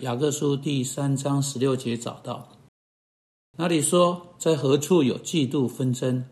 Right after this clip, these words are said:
就在何处有扰乱和各样的坏事。”你要知道，就在这节经文之前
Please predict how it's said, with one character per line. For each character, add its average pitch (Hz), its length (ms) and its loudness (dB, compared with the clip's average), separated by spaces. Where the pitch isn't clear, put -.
就 156 120 -4
在 160 120 0
何 135 240 0
处 151 200 0
有 120 160 2
扰 113 260 -2
乱 135 480 0
和 113 140 -4
各 143 200 0
样 127 120 0
的 104 80 -6
坏 - 280 -4
事。” - 320 -8
你 175 80 2
要 226 60 4
知 220 120 2
道， 214 180 6
就 208 200 -2
在 196 160 2
这 202 240 2
节 127 280 0
经 160 160 -6
文 127 140 0
之 147 140 -4
前 131 280 -10